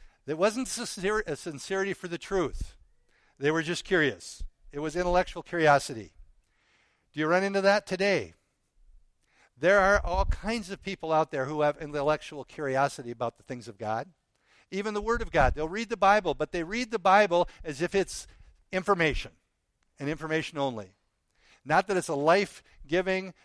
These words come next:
life-empowering, life-changing Word of God. There's not a sincerity to it. We can be fooled by people who know the Word or know some of the Word. That doesn't mean they know the truth.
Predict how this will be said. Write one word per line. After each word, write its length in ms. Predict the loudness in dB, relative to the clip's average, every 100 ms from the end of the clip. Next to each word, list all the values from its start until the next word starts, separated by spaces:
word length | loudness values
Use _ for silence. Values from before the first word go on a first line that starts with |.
| 0
life-empowering, 1000 | 4 4 2 -8 -14 -2 2 2 2 -2
life-changing 960 | 0 0 0 -6 -8 -6 -4 -6 -6
Word 220 | -2 -2
of 120 | -2 0
God. 460 | 2 2 0 -6 _ _ _ _
There's 240 | -8 -6 -4
not 200 | -4 -4
a 40 |
sincerity 720 | -6 -12 -12 -8 -6 -6 -8
to 320 | -14 -14 -12
it. 140 | -12 -14 -16 -16 -16 _ _ _ _ _ _ _ _ _ -8
We 100 | -6
can 160 | -4
be 100 | -4
fooled 520 | -6 -2 0 0 -6 -20 -20 -20 _ _ _ 0
by 140 | 2
people 460 | 2 -2 0 -2 -2 _ -10
who 120 | -2
know 340 | 2 2 2 -4 _ _
the 120 | -6 0
Word 340 | 2 2 2
or 80 | -2
know 140 | -4
some 280 | -4 -2 -2
of 60 | -2
the 80 | -2
Word. 360 | -2 -2 -6 _ _ _ _ _ _ _ _ _
That 160 | 0 2
doesn't 320 | 2 0 -4
mean 220 | -2 0
they 120 | -2
know 180 | 0 -2
the 120 | -2
truth. 520 | -4 0 -2 -4 -12